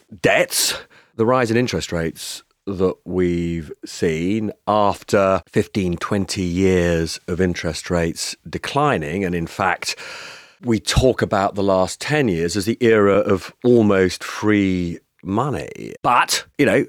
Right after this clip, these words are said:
unfortunately, low interest rates don't go on forever. I have been looking at recent work by the Bank of England on how exposed our businesses are. They actually put out some new data in the last couple of days.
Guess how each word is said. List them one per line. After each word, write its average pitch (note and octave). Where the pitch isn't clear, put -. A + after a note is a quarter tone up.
unfortunately, A#2+
low B2
interest A#2+
rates A2
don't A2+
go G#2+
on G#2
forever. A2+
I C3
have G#3
been E3
looking C#3+
at B2
recent C#3+
work B2+
by A#2
the A2+
Bank A2+
of A#2
England G#2
on G2
how G#2
exposed G#2+
our F#2
businesses F2+
are. F2
They G2
actually G2
put G2+
out F#2
some F#2
new F#2
data F#2
in F2
the F2
last F2+
couple F#2
of E2+
days. F#2